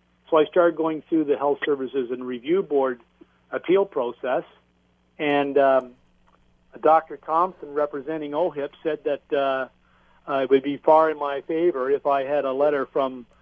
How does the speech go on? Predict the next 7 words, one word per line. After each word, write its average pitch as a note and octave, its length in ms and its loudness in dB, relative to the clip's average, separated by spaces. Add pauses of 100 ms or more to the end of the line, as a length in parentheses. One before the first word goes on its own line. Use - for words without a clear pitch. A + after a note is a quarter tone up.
(140)
an C#3 100 -4
Ontario F3 640 4
physician C3 840 -6 (680)
stating C#3+ 400 -2
that, B2+ 160 2
uh, C3 320 0
my, C3 400 -4